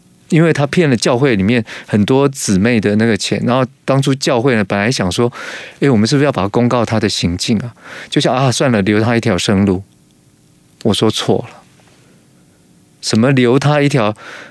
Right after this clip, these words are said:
留他一条生路？他已经进出监狱了，然后已经做这些事情了，然后一而再，再而三。如果你可以告诉他，就像我们遇到事情，我们一定要在夜光家族，大家讲到有这个哦，姜世修哦，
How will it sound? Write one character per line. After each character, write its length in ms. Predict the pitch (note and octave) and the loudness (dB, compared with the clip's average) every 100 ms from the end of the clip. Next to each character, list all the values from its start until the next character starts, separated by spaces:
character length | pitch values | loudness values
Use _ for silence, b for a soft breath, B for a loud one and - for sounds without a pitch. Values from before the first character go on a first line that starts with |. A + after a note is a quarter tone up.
| B | B
留 340 | B2+ C3 D3 | 0 2 2
他 240 | D#3 D#3 D#3+ | 2 0 0
一 100 | E3 | 0
条 240 | C#3+ A2 | 0 -2
生 280 | A2 B2+ C3 | 0 0 2
路？ 160 | A#2+ G2 | 0 -2
他 200 | C#3+ B2+ | -4 0
已 120 | B2 | 0
经 180 | A#2+ C3+ | 2 2
进 220 | D#3+ B2 | 2 2
出 260 | - B2 A3+ A3 - _ _ | 2 2 0 -6 -12 _ _
监 300 | - C#3+ B2+ | -6 -2 2
狱 240 | C3 A#2+ F#2+ | 2 2 0
了， 160 | A2 - _ _ _ _ _ - | -4 -14 _ _ _ _ _ -4
然 120 | A2+ | 0
后 120 | C#3 | 2
已 40 | |
经 140 | G#2+ C3 | 2 2
做 220 | F3 B2+ | 2 2
这 120 | G#2 | 0
些 280 | B2 B2 B2 B B B B | 0 0 -2 B B B B
事 180 | - D#3 | -4 -2
情 160 | B2 | 0
了， 80 | G#2 | 0
然 100 | G#2 | 0
后 80 | C#3+ | 0
一 160 | F#3 D#3+ | 2 2
而 120 | A#2 | 2
再， 160 | C#3+ | 0
再 140 | A#2+ B2+ | 0 0
而 120 | G2 | -2
三。 260 | - G2+ G#2 B B | -2 -4 -6 B B
如 180 | A2+ E3 | 0 2
果 220 | E3 C#3+ | 4 2
你 120 | A2+ G#2+ | 2 0
可 200 | - D3+ | 0 0
以 200 | A2+ F#2 _ | 0 -4 _
告 180 | D#3+ A#2+ | 0 0
诉 180 | C3 | 0
他， 160 | A#2 A#2+ | 0 0
就 140 | G#2+ | 0
像 220 | D3+ E3 C#3 B B | 0 -2 -4 B B
我 80 | A2 | 0
们 100 | C#3 | 2
遇 100 | D#3 | 2
到 160 | D#3 | 2
事 140 | C#3 C#3 | 2 0
情， 120 | A#2 | 0
我 100 | A#2 | 0
们 120 | A#2+ | 2
一 60 | C3+ | 2
定 120 | D3+ | 2
要 140 | E3+ D3 | 2 2
在 240 | D#3 B2+ B - | 0 -2 B -2
夜 120 | D3 | 0
光 220 | C#3+ C#3 | 2 2
家 140 | C3+ B2+ | 2 0
族， 120 | G#2+ - B B B | 0 -2 B B B
大 120 | - C3+ | -4 -2
家 60 | |
讲 160 | C3 G#2+ | 0 0
到 80 | A2+ | 0
有 260 | A2+ G2+ A2 | 0 0 0
这 180 | - C3+ | -2 0
个 120 | C3+ | 0
哦， 240 | A2 G#2+ | 2 0
姜 160 | - B2 | -2 -2
世 160 | C3+ A#2 | 0 0
修 220 | - G2+ | 0 0
哦， 240 | F#2 F2+ | 0 -4